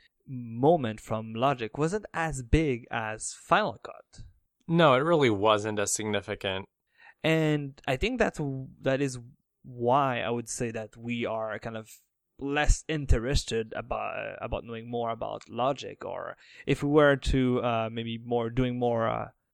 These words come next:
Speaker 1: I would not say pro audio, but at least do more work in audio than what we are currently doing with this podcast, maybe we could investigate more about the usefulness of Logic. But it seems that, uh, this new change for,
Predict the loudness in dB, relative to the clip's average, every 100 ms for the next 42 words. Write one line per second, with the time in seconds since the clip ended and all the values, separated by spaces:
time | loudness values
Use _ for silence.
0 | _ _ 0 0 -2 -6 -4 0 0 4
1 | 4 4 2 2 2 0 -6 -4 -4 -4
2 | -6 -6 -2 2 4 4 0 0 -4 -10
3 | -10 -6 -6 -6 -8 -8 -10 -12 -20 _
4 | _ -8 -8 -6 -10 -6 -6 -6 -10 -14
5 | -12 -14 -16 -16 -14 -12 -4 -4 -4 -8
6 | -6 -10 -14 -20 -18 0 4 4 4 0
7 | -4 -4 -8 -4 -6 -6 -10 -10 -6 -4
8 | -4 -8 -12 -14 _ -14 -8 -2 -2 -2
9 | -6 -12 -4 0 0 -2 -12 -14 -18 -14
10 | -8 -8 -8 -16 _ 0 2 2 0 -6
11 | _ _ -6 -4 -4 -2 0 2 0 -4
12 | -2 2 4 4 0 -2 -4 -2 -2 0
13 | -2 -4 -12 -8 -2 0 0 -2